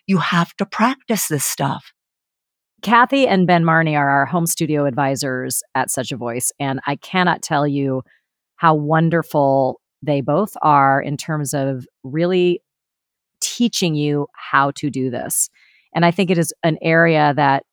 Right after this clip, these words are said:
Speaker 2: um, we don't often talk about how important it is and how great you guys are at it, at teaching it,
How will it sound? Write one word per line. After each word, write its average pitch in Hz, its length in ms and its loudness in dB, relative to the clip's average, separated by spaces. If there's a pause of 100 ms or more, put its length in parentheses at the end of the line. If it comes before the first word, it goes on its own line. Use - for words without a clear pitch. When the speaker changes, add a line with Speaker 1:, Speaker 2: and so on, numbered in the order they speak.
(160)
Speaker 2:
um, 131 400 -2 (480)
we 165 100 0
don't 160 360 2 (420)
often 143 520 2 (800)
talk 170 300 4
about 135 320 0
how 156 520 2 (100)
important 147 720 -4
it 143 180 -6
is 151 260 2
and 135 80 -4
how 139 140 0
great 139 360 -4
you 139 100 -4
guys 131 200 -4
are 120 200 -2
at 135 200 0
it, 131 160 -4 (340)
at - 100 -2
teaching 277 300 -2
it, - 100 -8